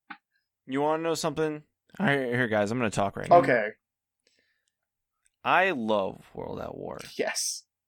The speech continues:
Speaker 1: And when I installed it on my brother's computer to play it, it freaking destroyed my brother's
Speaker 2: <laughs> Oh,
Speaker 1: computer
Speaker 2: really?
Speaker 1: in its entirety. <laughs>
Speaker 2: <laughs> Really?
Speaker 1: And I mean, that game, and it was probably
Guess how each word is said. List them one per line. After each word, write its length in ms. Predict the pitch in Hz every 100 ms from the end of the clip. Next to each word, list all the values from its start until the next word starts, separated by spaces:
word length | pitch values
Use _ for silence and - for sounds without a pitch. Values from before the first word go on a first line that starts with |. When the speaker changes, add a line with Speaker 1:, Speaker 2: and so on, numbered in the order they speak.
| _ _ _ _ _
Speaker 1:
And 320 | 113 113 110 -
when 160 | 110 120
I 100 | 147
installed 400 | 160 - 147 147
it 60 |
on 160 | 139 131
my 140 | 127
brother's 320 | 110 117 127 -
computer 380 | 117 110 127
to 80 | 117
play 340 | - 113 127 131
it, 80 | - _ _ _ _ _ -
it 240 | 107 101 _ _ _ _ _ _ _ _ _ -
freaking 480 | 151 160 - 165 147
destroyed 720 | 123 - - 131 123 123 113
my 120 | 107
brother's 380 | 95 113 113 113
Speaker 2:
<laughs> 60 |
Oh, 140 | 269 220
Speaker 1:
computer 420 | - 220 104 175
Speaker 2:
really? 460 | 196 202 339 339 -
Speaker 1:
in 140 | 113 117
its 160 | 110
entirety. 720 | 127 135 - 131 120 113 123 -
<laughs> 60 | - - - 370 -
Speaker 2:
<laughs> 240 | 233 180 208
Really? 440 | 202 285 427 480
Speaker 1:
And 140 | 135
I 140 | 147 190
mean, 560 | 196 185 170 160 143 135 -
that 240 | - 156 165
game, 420 | 170 160 156 147 -
and 220 | 127 123
it 140 | 131
was 100 | 139
probably 360 | - 202 170